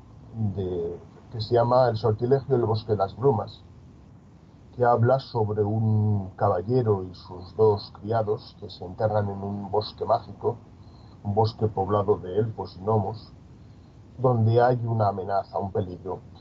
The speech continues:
Pero esto está ambientado en plena Guerra de los Cien Años. Y me fascinó cómo se mezclaba, por un lado, el,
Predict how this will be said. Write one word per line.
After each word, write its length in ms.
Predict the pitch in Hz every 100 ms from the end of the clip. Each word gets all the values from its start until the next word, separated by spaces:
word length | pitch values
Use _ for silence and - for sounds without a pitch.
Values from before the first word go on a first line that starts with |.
| - -
Pero 200 | 143 156
esto 220 | - 175
está 200 | - 120
ambientado 500 | 127 139 123 113 131
en 200 | 117 110
plena 260 | 113 113
Guerra 240 | 101 107 110
de 80 | 90
los 160 | -
Cien 180 | - 104
Años. 460 | 117 98 92 - - - - - - - - - - - - - - - - -
Y 160 | 151
me 420 | 143 143 135 135 131
fascinó 540 | 135 131 131 147 170 -
cómo 800 | 127 123 120 120 117 113 107 98 - - -
se 200 | - -
mezclaba, 520 | 110 110 - 131 135
por 120 | 123 117
un 200 | 110 117
lado, 360 | 131 101 87 - - _ _ _ -
el, 800 | 110 107 101 98 92 90 82 80